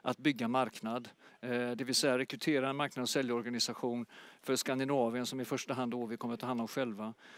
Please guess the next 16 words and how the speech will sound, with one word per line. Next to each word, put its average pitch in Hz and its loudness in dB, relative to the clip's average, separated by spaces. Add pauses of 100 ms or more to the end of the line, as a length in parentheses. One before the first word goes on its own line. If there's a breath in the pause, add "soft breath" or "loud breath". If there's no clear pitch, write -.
(160 loud breath)
Men 127 0
sen 131 4
också - 0
då 127 0
etablera 123 0
oss. 135 2
Det, 127 0
och 127 -2
det 123 0
betyder 127 2
ju 127 4
att 127 0
vi 131 0
besöker 120 0
kongresser, 123 0
mässor, 123 -2